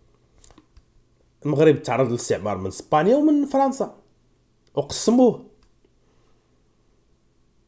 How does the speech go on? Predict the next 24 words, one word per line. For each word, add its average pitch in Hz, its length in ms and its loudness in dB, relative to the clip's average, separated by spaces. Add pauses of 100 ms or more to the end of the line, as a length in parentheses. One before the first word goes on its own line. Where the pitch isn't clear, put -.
(680)
وما 107 160 -8
لقيناش 170 360 -4
في 139 240 -10
شي - 180 -12
واحد 123 220 -10
اللي 120 140 -8
يعاوننا، 92 440 -8 (1600)
بل 113 100 0
بالعكس، - 360 -8
حنا 185 140 -6
كنعطيو 147 420 -2
المساعدات 123 800 -4 (100)
وكنعاونوا 131 420 -4
الناس، 220 320 -4
وكان 160 200 -4
الجزاء 151 260 -4
ديالنا 147 260 -4
هو 160 140 0
صنداليستان 110 680 -8 (500)
والقذافي، 110 600 -2 (1600)
هاد 123 140 -4
الانظمه 120 400 -2
الفاشله 101 480 -8
اللي 98 640 -10